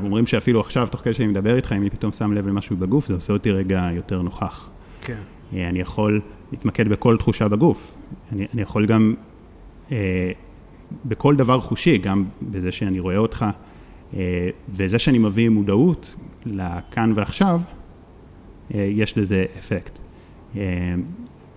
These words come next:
Speaker 1: מיינדפולנס זה גם מודעות מכוונת. זאת אומרת,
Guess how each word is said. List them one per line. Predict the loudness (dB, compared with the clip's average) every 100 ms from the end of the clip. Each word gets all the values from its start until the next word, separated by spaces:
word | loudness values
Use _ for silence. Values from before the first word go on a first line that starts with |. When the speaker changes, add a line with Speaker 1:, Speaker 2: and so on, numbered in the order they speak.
| -20 -4
Speaker 1:
מיינדפולנס | 4 6 8 8 8 6 4 2
זה | 0
גם | 2 4
מודעות | 4 4 6 6 6 0 -20 -20 -14 -4
מכוונת. | -4 0 2 4 4 2 -10 -20 -20 -20 -20 -20 -20 -20 -20 -20
זאת | -8 -2
אומרת, | 4 6 6 4 0 -6